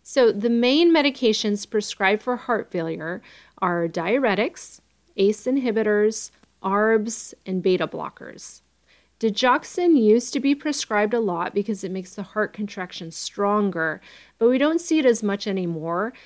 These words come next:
because the drug level can build up in the blood, especially if that patient has low potassium, and it can have toxic effects. Just remember, digoxin is a toxin. Digoxin is a toxin.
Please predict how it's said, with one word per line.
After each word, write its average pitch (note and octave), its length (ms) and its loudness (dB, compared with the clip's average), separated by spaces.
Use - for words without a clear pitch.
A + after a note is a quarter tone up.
because A3+ 240 0
the G#3+ 120 4
drug G#3 380 0
level B3+ 360 2
can G#3+ 240 -2
build G3 340 2
up F3+ 220 -2
in F#3 80 -4
the F3 80 -4
blood, D3+ 440 -8
especially A3+ 720 0
if F3 100 -4
that E3 180 -6
patient F#3 360 -6
has D#3+ 240 -12
low F3 180 -2
potassium, F3+ 880 -8
and F#3+ 100 -4
it F#3 80 -4
can A3 80 -2
have G3 300 -4
toxic - 640 -6
effects. - 680 -8
Just B3+ 320 -2
remember, G3+ 640 4
digoxin G3+ 920 -4
is A3 220 0
a A3 80 -2
toxin. - 640 -8
Digoxin A#3 720 4
is B3 280 4
a B3 80 4
toxin. F3 640 -4